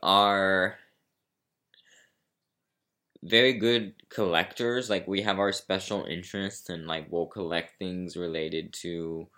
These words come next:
our special interests, and, um, we have, you know, these really strong passions and in our special interests, and so these are things that we will research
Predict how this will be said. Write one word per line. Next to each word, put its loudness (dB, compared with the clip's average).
our -2
special -4
interests, -8
and, -6
um, 0
we -2
have, 2
you -4
know, 0
these -6
really -2
strong -4
passions 0
and -6
in -4
our -4
special -6
interests, -6
and -10
so -10
these -8
are -6
things -8
that 0
we -4
will -6
research 0